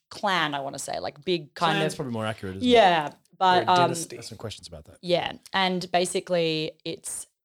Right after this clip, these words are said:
Speaker 1: on their property, and two of the, one of the boys from her class, Prince Yuki, own, lives on the house and that property, and they find her camping there, and they're like, "Okay, there's a landslide," and her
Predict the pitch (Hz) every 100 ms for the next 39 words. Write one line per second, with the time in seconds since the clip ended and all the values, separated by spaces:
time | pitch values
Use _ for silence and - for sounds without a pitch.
0 | _ _ - 196 180 170 170 156 156 156
1 | 147 - 160 156 190 170 160 _ _ 156
2 | 190 160 156 156 - 151 160 - 175 143
3 | 285 - - _ _ - 170 - 156 143
4 | 147 165 208 _ _ _ _ - 214 202
5 | - 185 185 170 160 160 - 151 156 -
6 | 151 147 - 147 147 151 143 147 143 147
7 | 185 185 180 170 160 156 160 _ 143 147
8 | 151 143 135 135 - _ - 156 143 139
9 | 135 151 160 160 165 151 147 139